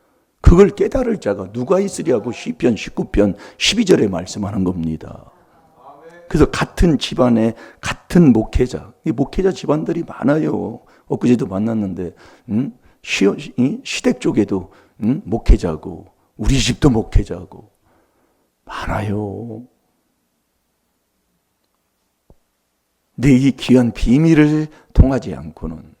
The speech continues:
깨달음의 차이가 많지요. 그래서 같은 목회를 하는데 여러분 참 이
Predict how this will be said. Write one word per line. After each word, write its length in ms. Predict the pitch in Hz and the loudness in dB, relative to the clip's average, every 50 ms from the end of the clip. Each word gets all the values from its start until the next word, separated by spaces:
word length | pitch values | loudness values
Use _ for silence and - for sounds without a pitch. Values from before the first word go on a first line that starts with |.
| _ _ _ - - 151 151 151 151 160 - - - - _ _ _ _ - - - - - - | _ _ _ -20 -20 -20 -20 -20 -20 -20 -20 -20 -20 -20 _ _ _ _ -20 -20 -20 -20 -12 -8
깨달음의 480 | - 98 - 92 80 - 78 80 82 - | -6 -4 -4 -4 -6 -8 -10 -14 -14 -14
차이가 400 | - - - - 139 127 123 107 | -8 -4 -4 -2 0 0 0 0
많지요. 680 | 107 87 85 80 78 - - 98 95 101 90 82 87 - - - _ _ _ _ - - - - - - 185 196 202 196 196 - _ _ _ _ _ _ _ _ _ _ _ _ _ _ _ _ _ _ _ _ _ _ _ _ _ _ _ _ _ _ _ _ _ _ _ _ _ | -2 -4 -4 -6 -6 -4 -2 -2 0 -2 -2 -6 -10 -16 -20 -20 _ _ _ _ -20 -20 -20 -20 -20 -20 -20 -18 -18 -18 -20 -20 _ _ _ _ _ _ _ _ _ _ _ _ _ _ _ _ _ _ _ _ _ _ _ _ _ _ _ _ _ _ _ _ _ _ _ _ _
그래서 200 | _ - 226 220 | _ 4 4 4
같은 520 | - - - 262 - - - - 302 294 269 | 4 2 0 0 0 0 2 2 4 6 6
목회를 440 | 208 196 - - - 233 208 170 139 | 4 4 0 0 2 2 4 4 2
하는데 840 | - - 185 185 180 139 117 95 98 101 120 135 123 92 82 - _ _ _ _ _ _ _ _ _ _ - | 2 -2 -2 -2 0 0 0 0 0 0 0 0 -2 -4 -8 -14 _ _ _ _ _ _ _ _ _ _ -4
여러분 280 | - - 147 196 240 | -2 0 2 2 2
참 160 | 240 - - - - - - - - - - - - - - - - _ _ _ _ _ _ _ _ _ _ _ _ _ _ - | 0 -2 -8 -10 -12 -16 -16 -16 -16 -16 -16 -16 -18 -18 -20 -20 -20 _ _ _ _ _ _ _ _ _ _ _ _ _ _ -4
이 400 | 135 143 196 254 233 220 - - | 2 4 4 4 4 2 -2 -6